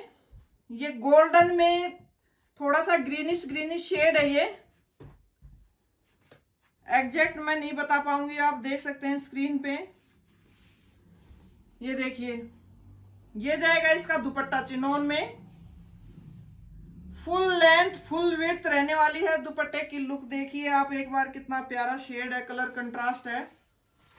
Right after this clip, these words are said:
ये लेमन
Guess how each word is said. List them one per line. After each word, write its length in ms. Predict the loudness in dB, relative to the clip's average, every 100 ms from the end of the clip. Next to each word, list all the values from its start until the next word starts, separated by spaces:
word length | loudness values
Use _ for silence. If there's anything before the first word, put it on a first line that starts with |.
| -20 _ _ _ _ _ _ _ _ _ _ _ _ -20 _ _ _ _ _ _ _ _ _ -20 -20 -20 -20 _ _ -12
ये 140 | -8
लेमन 440 | -2 0 2 4